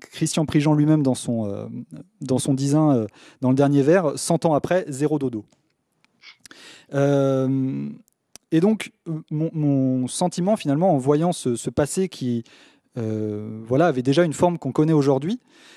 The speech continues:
euh, c'est plutôt que notre époque avait une tendance à accélérer drastiquement des mécaniques ou des mécanismes, euh, que, euh, nous avons depuis, en fait, euh, plusieurs siècles, de nombreux siècles. Euh, et pou-,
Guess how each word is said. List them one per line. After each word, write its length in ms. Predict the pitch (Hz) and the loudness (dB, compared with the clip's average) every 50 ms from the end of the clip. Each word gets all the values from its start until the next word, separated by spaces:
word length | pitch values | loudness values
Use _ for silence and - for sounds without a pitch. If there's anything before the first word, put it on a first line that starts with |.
| _ _ _ _ 139 | _ _ _ _ -6
euh, 480 | 131 131 127 127 127 127 127 131 151 - - - 156 | -4 -2 0 0 0 0 0 -2 -4 -6 -10 -16 -18
c'est 220 | 143 - - 165 | -16 -4 -4 -2
plutôt 300 | 151 - 170 - 233 247 | -2 -2 0 2 2 2
que 120 | - - 160 | 2 0 -2
notre 200 | 147 139 - 160 | -4 0 0 0
époque 260 | 151 196 202 - - | 2 2 0 0 0
avait 160 | 139 131 139 | -2 -2 -2
une 140 | 139 139 127 | -2 -2 -2
tendance 440 | - 160 160 180 202 190 - - 151 147 - | -2 0 0 0 -2 -2 -4 -6 -6 -6 -6
à 320 | - 127 123 120 120 135 - _ _ _ - | -6 -6 -4 -4 -4 -6 -8 _ _ _ -4
accélérer 500 | 160 160 - - - 175 170 170 175 160 | -4 -4 -2 0 0 2 2 2 0 0
drastiquement 800 | 147 - 175 175 - - 170 - - 175 190 208 233 247 - - - | 0 0 0 -2 -2 -10 -14 -8 -6 -4 -2 -2 -2 -4 -6 -10 -12
des 180 | 143 127 139 | -8 -6 -4
mécaniques 720 | 151 170 170 - 180 165 170 190 220 - - - - - _ _ - | -4 -2 -2 -2 -4 -4 -4 -6 -8 -10 -12 -16 -18 -20 _ _ -16
ou 80 | 123 | -12
des 100 | 117 120 | -10 -8
mécanismes, 680 | 117 135 143 - 156 143 160 190 202 - - 165 156 147 - _ _ _ - - - _ _ _ _ | -8 -8 -4 -2 -2 -2 -2 -4 -6 -8 -10 -10 -12 -12 -14 _ _ _ -20 -20 -20 _ _ _ _
euh, 320 | 135 123 123 123 123 123 117 - _ | -6 -4 -2 -2 -2 -4 -4 -6 _
que, 320 | - - 160 170 170 170 170 - | -2 2 4 6 6 6 4 2
euh, 360 | 135 120 120 117 117 117 117 | -2 -2 0 0 0 -2 -2
nous 200 | 120 127 127 120 | -2 -4 -4 -2
avons 200 | 123 117 139 175 | -2 -2 -2 -2
depuis, 400 | 170 143 117 - 120 147 147 139 | -2 -4 -4 -6 -8 -6 -4 -4
en 80 | 123 110 | -6 -4
fait, 260 | - 156 156 - - | -4 -6 -6 -4 -6
euh, 560 | 117 107 104 101 98 98 98 98 95 98 98 101 101 107 _ _ _ _ _ _ _ | -10 -10 -10 -10 -12 -12 -14 -14 -16 -18 -20 -20 -20 -20 _ _ _ _ _ _ _
plusieurs 320 | 131 151 135 143 139 - | -8 -6 -4 -6 -6 -6
siècles, 220 | - 185 196 170 | -4 -4 -4 -4
de 80 | 143 123 | -4 -6
nombreux 260 | 127 139 139 135 131 | -6 -4 -2 -2 -4
siècles. 320 | - - 202 226 - - _ _ _ _ - - - - - - - _ _ _ _ _ - | -2 -4 -6 -8 -8 -14 _ _ _ _ -20 -20 -20 -20 -20 -20 -20 _ _ _ _ _ -4
Euh, 460 | 143 135 131 131 135 139 139 139 151 - - _ _ _ _ _ _ _ _ _ - | 0 2 2 2 2 0 -2 -2 -4 -8 -12 _ _ _ _ _ _ _ _ _ 4
et 200 | 160 156 160 165 | 6 6 6 6
pou-, 280 | - _ - - - | 4 _ -4 -4 -4